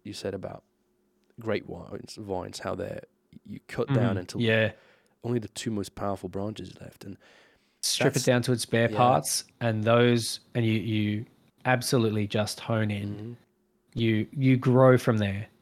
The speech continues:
Speaker 2: Like, shed away all the excess and just, just, uh,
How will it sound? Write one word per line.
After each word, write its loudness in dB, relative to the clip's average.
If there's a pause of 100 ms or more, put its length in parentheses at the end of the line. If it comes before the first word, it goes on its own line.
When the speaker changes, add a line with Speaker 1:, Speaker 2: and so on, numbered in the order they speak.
(360)
Speaker 2:
Like, -8 (480)
shed 4
away 8
all 4
the 2
excess -2 (240)
and -2
just, -8 (220)
just, -4
uh, -4